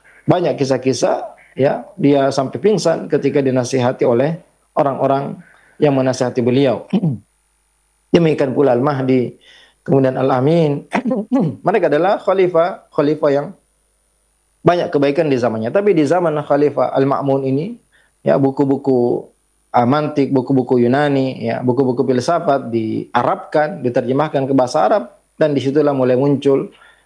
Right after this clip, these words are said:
kelompok Jahmiyah yang mengingkari semua nama-nama dan sifat Allah Azza wa Jalla,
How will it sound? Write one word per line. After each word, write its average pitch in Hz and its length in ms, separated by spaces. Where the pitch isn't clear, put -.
kelompok 127 600
Jahmiyah 135 500
yang 117 140
mengingkari 131 480
semua 156 320
nama-nama 131 480
dan - 20
sifat 135 300
Allah 127 240
Azza 123 240
wa 123 80
Jalla, 127 400